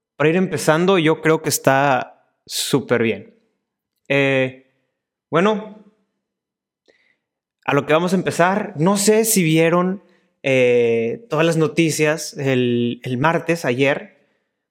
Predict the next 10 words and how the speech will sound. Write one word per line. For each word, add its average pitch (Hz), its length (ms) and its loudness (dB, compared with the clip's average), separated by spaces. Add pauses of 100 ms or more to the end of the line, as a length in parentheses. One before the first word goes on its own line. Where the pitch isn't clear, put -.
(200)
Eh, 139 320 0
por 135 140 -2
cierto, 147 320 0
hoy 151 80 2
es 139 100 -2
miércoles. 143 800 -2 (380)
¿Qué 143 120 -4
día 185 180 2
de 196 80 2
diciembre? 202 640 -2